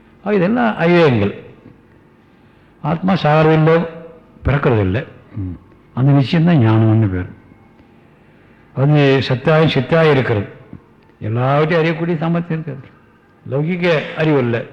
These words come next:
ஆத்மீக அறிவு, தன் உண்மை சொரூபத்தை அறிந்த அறிவு. ஆனந்தமாகவே இருக்கிற துக்க கலப்பே கிடையாது.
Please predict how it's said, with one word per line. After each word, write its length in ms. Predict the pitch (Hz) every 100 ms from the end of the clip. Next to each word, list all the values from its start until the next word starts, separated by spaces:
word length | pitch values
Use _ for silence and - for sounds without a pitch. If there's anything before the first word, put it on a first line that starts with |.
| - - - 113
ஆத்மீக 320 | 117 147 120
அறிவு, 160 | 90 - -
தன் 180 | 139 147 135
உண்மை 200 | 139 180 156 - - - -
சொரூபத்தை 400 | 147 151 147 143 151
அறிந்த 240 | 143 139
அறிவு. 160 | 110 107 - - _ _ _ _ _ _ _ _ _ _ _ _ _ -
ஆனந்தமாகவே 640 | 120 151 185 180 185 190
இருக்கிற 240 | 170 156 170
துக்க 200 | 143 143
கலப்பே 280 | 139 127 151
கிடையாது. 380 | 123 113 104